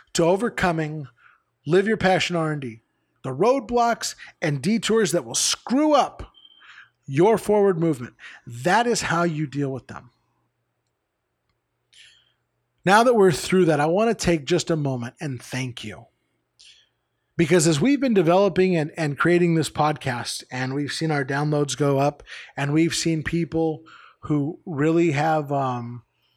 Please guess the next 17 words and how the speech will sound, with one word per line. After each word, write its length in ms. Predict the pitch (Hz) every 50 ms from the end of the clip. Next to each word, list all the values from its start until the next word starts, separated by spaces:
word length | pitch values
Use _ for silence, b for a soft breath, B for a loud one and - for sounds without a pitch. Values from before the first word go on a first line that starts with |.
| _ _ _ _ _ _ _ _
become 320 | - 156 - - 165 160 147
part 300 | - - 156 165 156 165
of 60 | 147
this 180 | 151 151 -
community, 640 | - - 147 143 147 156 156 156 165 170 160 139 - b b b b b b b b b b b _ _ _ _ _ _ _ _ _ _ _ -
we 120 | 156 175
want 220 | 170 180 226 240
to 60 | 247 214
know 200 | 180 165 160 160
what 200 | 151 180 196 175
we 120 | 156 143
can 240 | 123 - 147 139 123
do 420 | 120 127 127 127 123 127 127 120 b b b b b b b _ _
to 160 | - - 151
further 840 | 123 - - - - - 175 180 185 180 165 165 180 180 175 180 185
that 400 | 160 131 123 139 127 135 131 -
relationship. 880 | - 139 123 120 123 123 120 - - 117 113 - - - - - _ -